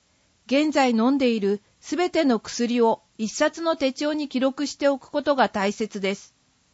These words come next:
調剤薬局や医療機関にかかるときは、保険証、診察券と一緒に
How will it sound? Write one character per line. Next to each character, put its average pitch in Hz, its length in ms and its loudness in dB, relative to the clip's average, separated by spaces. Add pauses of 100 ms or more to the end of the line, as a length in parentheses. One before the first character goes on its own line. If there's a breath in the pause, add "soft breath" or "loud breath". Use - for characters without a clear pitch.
(1040)
調 311 220 4
剤 330 240 4
薬 339 200 2
局 262 300 -2
や 214 260 2 (280 soft breath)
医 233 120 0
療 320 240 4
機 - 140 -16
関 320 220 2
に 233 120 0
か 254 140 -4
か 277 160 -2
る 277 100 -2
と 240 140 -2
き 233 160 -2
は、 185 240 0 (500)
保 208 120 -4
険 285 320 2
証、 254 460 2 (280)
診 311 300 -2
察 349 260 -2
券 277 240 0
と 202 140 0
一 190 80 0
緒 233 240 0
に 226 240 -2